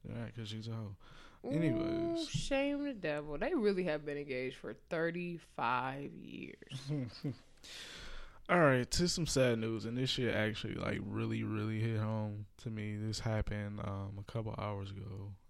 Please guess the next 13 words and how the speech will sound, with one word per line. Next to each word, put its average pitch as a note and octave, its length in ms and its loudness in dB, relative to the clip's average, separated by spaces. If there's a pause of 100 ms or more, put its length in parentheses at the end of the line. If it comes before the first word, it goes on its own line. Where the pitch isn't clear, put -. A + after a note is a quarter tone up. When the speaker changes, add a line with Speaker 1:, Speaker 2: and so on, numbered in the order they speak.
(100)
Speaker 1:
down G#2 280 -2
in G2+ 120 -2
Jacksonville, G#2 640 -6
Florida. G2+ 600 -6 (1300)
Um, D3+ 500 8 (600)
yeah, B2 460 2 (420)
they B2 160 2
were C#3 80 4
having C#3 240 2
a A2 40 2
Madden A2+ 440 0
nineteen, G#2 760 -2 (160)
um, G#2 600 -6